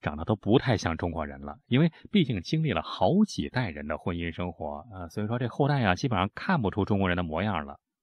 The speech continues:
不过啊，小孙的故事却一直在这个村庄一直流传，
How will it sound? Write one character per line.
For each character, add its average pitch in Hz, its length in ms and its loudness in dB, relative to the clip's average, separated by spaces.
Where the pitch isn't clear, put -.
不 151 120 4
过 180 100 8
啊， 139 140 4
小 - 220 0
孙 170 180 4
的 156 80 4
故 220 260 6
事 - 200 -6
却 - 240 0
一 151 180 0
直 104 240 2
在 104 160 -2
这 85 120 -6
个 76 100 -8
村 135 380 -2
庄 123 360 0
一 113 200 2
直 101 120 0
流 110 180 4
传， 85 300 0